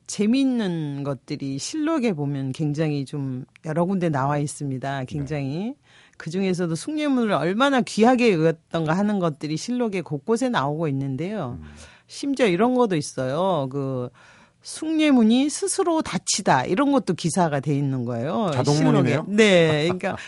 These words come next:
Speaker 1: 굉장히 그걸 신기하게 봤고 이게 무슨 변고지 뭐 이렇게 하는 것도 있고요. 만약 또 숭례문을 수문장이 제대로 안 닫았다 이러면 굉장히 큰 벌을 받는 거고요. 또 실록에 보면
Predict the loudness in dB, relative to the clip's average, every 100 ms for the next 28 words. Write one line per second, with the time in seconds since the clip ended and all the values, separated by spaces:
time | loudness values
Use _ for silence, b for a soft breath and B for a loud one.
0 | B -6 0 2 4 2 0 2 2 2
1 | 0 2 2 2 2 0 0 -4 -2 0
2 | 0 0 2 2 2 2 0 0 0 0
3 | -2 0 0 0 -2 -2 -2 0 -2 -2
4 | -6 -6 -8 -8 -10 -8 -4 -4 -4 -8
5 | B B B B B _ -2 0 0 -2
6 | 0 2 4 4 2 0 -2 -8 b b
7 | -10 -2 2 4 2 2 0 0 2 0
8 | 2 4 4 4 0 -2 -4 -2 -4 -4
9 | -4 -2 -2 0 -2 -4 -4 -4 -2 -2
10 | 0 0 -2 -2 -4 -8 -8 -8 -8 -10
11 | -14 b b b b _ -6 -4 -4 -6
12 | -8 -10 -10 -6 -4 -2 -2 -2 -2 -2
13 | -4